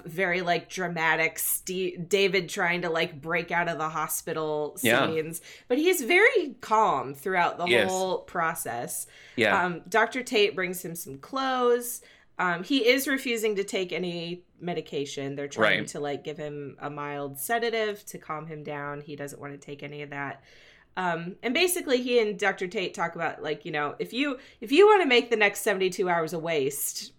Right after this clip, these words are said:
Speaker 1: that's your decision, but, you know, you're here. So
Speaker 2: Yeah.
Speaker 1: maybe let's, let's work on some things while you're here.
Speaker 2: Yeah. David is, I don't know. He, <sighs> do you think he has any awareness at this point? Like, have we seen any, like, hesitation in David? I don't really,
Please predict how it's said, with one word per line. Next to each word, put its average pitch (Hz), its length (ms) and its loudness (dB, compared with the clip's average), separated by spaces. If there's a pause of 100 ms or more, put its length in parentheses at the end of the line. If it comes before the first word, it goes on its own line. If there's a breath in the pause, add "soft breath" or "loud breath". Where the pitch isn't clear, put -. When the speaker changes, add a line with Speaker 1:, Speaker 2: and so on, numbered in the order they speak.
(180)
Speaker 1:
that's 190 280 4
your 190 120 8
decision, 156 760 -2 (140)
but, 151 540 -2
you 185 140 -4
know, 151 100 0
you're 196 220 4
here. 170 600 0 (320 soft breath)
So 110 180 4
Speaker 2:
Yeah. 185 40 2
Speaker 1:
maybe 190 420 8
let's, - 760 0 (200)
let's 185 220 -6
work 240 200 6
on 147 160 2
some 143 140 -8
things 139 320 -8
while 147 140 -4
you're 143 120 -2
here. 151 420 -6 (280)
Speaker 2:
Yeah. 107 280 0 (880 soft breath)
David 285 320 -2
is, - 280 -8 (380)
I 226 80 -2
don't 170 120 0
know. 87 200 -6 (440 loud breath)
He, - 280 -20
<sighs> - 1000 -14
do 151 120 2
you 226 140 4
think 226 300 -2
he 202 140 2
has 190 240 2
any 185 180 0
awareness 175 520 2
at 147 100 -10
this 165 140 -10
point? 170 300 0
Like, 123 160 0
have 143 140 -2
we 156 100 -2
seen 165 400 -2
any, 143 540 2
like, 120 160 2
hesitation 113 680 0
in 113 160 0
David? 113 400 4
I 117 100 4
don't - 180 0
really, 131 280 2